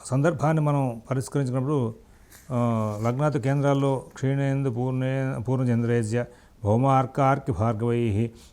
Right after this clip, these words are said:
అని పంతొమ్మిది, ఇరవై శ్లోకాల దగ్గర ఉన్న వ్యాఖ్యానంలో రత్నమాల తీసుకొచ్చి రాహుకేతుల యొక్క ప్రభావాన్ని కూడా, ఆ, చెప్పుకుంటూ వచ్చాడు. కాబట్టి ఇక్కడ, ఆ, ఆ రాహుకేతుల యొక్క సందర్భాన్ని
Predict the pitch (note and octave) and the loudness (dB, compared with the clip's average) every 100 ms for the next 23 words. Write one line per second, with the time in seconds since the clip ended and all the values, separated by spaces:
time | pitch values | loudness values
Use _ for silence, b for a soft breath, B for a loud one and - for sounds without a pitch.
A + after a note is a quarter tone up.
0 | - C3+ B2+ A#2+ B2+ B2+ C#3+ C3+ C3 A#2+ | -8 -6 -2 0 0 0 2 2 0 -2
1 | B2+ B2 B2 B2 A#2 A#2+ A2+ G#2+ A#2 B2+ | -2 -2 0 0 -2 -2 -2 -2 -2 -4
2 | B2+ C3 B2 A2+ B2+ B2+ A#2 A2+ A2 - | -4 -2 -2 -2 -2 -2 -2 -4 -6 -4
3 | B2 A#2 C3+ C3 B2+ C3 B2+ A#2+ A2+ F#2 | -2 0 0 0 0 0 -2 -4 -6 -4
4 | B2 A#2+ A#2 A2 A#2+ E3 B B B B | -2 -2 -2 -2 0 -2 B B B B
5 | B B - B2 A#2+ A#2 A2 A2+ C3+ B2+ | B B -10 -2 0 0 -2 -2 0 0
6 | A2+ A2 F#2+ - - B2+ D3 C#3 D3 C#3+ | 0 -2 -4 -8 -4 -2 0 -2 -2 0
7 | A#2+ A#2 - b b b b - - A#2 | 2 0 -4 b b b b -14 -6 -2
8 | A2+ G#2+ G#2 G2+ G2+ A2 - - - - | -2 -2 -4 -6 -8 -12 -20 -20 -14 -6
9 | A2+ G#2+ G#2 G2+ C3+ B2 C#3 C3+ C3+ B2+ | -2 -2 -2 -2 -2 0 0 0 -2 -4
10 | C3 - B2+ B2+ B2+ C3 C3 A#2+ | -6 -4 -4 -4 -2 -2 -2 -4